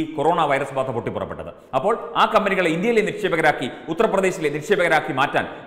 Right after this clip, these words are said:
യോഗി ആദിത്യനാഥ് സർക്കാരിന് കഴിഞ്ഞു. ആ രീതിയിൽ നമുക്ക് ജനകീയമായ, ദേശീയമായ ആ ഒരു കച്ചവട, ആ,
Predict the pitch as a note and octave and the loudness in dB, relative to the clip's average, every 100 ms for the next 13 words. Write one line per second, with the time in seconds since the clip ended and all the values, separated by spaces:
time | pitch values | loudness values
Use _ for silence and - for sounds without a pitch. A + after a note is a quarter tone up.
0 | C#3 E3 E3+ C3 C#3+ F3+ D#3+ E3 C3+ C#3 | -2 -2 -2 0 0 -2 -6 -8 -4 -6
1 | - A2 G2 F2+ E2 D#2 - - F#3+ B3 | -4 -6 -6 -10 -12 -16 -16 0 2 2
2 | G#3+ E3+ - - - F3+ A3 G#3+ - - | 2 0 -2 -8 -4 -4 2 2 2 -8
3 | - A#2+ F3+ A3+ A3+ A#3 F3+ C3+ G#2+ - | -12 0 2 2 2 2 2 0 -2 -6
4 | - B2+ A#3 C#4+ B3+ A#3 E3+ C#3 B2+ D#3 | -12 2 4 4 2 2 4 2 0 0
5 | F3 - - D#3+ E3+ C#3 - - - - | -2 -2 -2 2 2 2 -4 -12 -4 -4
6 | A3+ G#3 E3+ C#3+ - - B2+ | 0 4 4 2 -4 -8 0